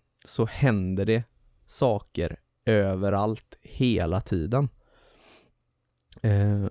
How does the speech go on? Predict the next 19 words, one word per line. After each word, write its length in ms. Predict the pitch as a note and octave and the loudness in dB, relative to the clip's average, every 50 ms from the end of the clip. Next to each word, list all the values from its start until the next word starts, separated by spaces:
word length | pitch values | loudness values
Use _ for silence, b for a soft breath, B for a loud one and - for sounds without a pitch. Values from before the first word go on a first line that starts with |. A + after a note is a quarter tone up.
| - - | -6 -4
Rockstar 760 | - A#2+ B2 B2 - - - - - - - B2 A#2+ B2+ B2+ B2+ | 0 0 0 0 0 -4 -10 -16 -12 -4 0 0 2 2 2 0
som 200 | - - B2+ A#2+ | 0 0 0 0
har 60 | B2 | 2
gjort 400 | A#2+ C3+ C#3+ - _ _ - - - _ _ | 0 -2 -4 -6 _ _ -20 -20 -20 _ _
det 140 | C3 C3 | -2 0
här 120 | B2+ A#2 G2+ | 0 0 0
spelet 600 | - - - - G2 F2 F2 G2 - - - - - - _ - | -2 -4 -2 -2 -2 0 -2 -2 -4 -6 -10 -16 -18 -18 _ -6
jobbade 560 | - A2 A#2 A2+ G#2+ F#2+ F2 G2 G2 F#2+ F#2 | -2 0 2 2 0 0 -2 -2 -2 0 0
ju 260 | G2+ G2 F#2+ G2 G#2 A2+ - - - _ _ _ _ _ _ _ - | 0 2 2 2 0 -2 -4 -12 -20 _ _ _ _ _ _ _ -6
väldigt, 680 | A2 A2 A#2 B2+ B2 A#2 F#2+ E2+ F#2 G2 - - - | -6 -2 0 0 0 0 -2 -4 -6 -6 -6 -6 -4
väldigt 460 | A#2 A#2+ A#2 G#2+ G2 G2 F#2+ G2 - | -2 -2 -2 -2 -2 -4 -6 -6 -2
länge 460 | G#2+ A2 A#2 A2 G2+ F#2 G2 G#2+ B2 - - _ _ _ _ _ _ _ | -2 0 0 0 0 0 0 0 0 -2 -4 _ _ _ _ _ _ _
med 120 | - A#2+ B2 | -4 -2 0
det 40 | B2 | 0
här 260 | G2+ G2 - - E3 - | -2 -4 -6 -10 -12 -16
spelet. 580 | - - - - G2+ G#2+ - - - - - - _ b b b b b b b b b b b b | -20 -12 -8 -6 -6 -6 -8 -10 -12 -18 -20 -20 _ b b b b b b b b b b b b
Och 280 | b b b - A2+ - - | b b b -6 -6 -2 -2
det 200 | A#2+ A2 G#2+ G#2 | 0 2 2 2
är 140 | G#2 - | 2 0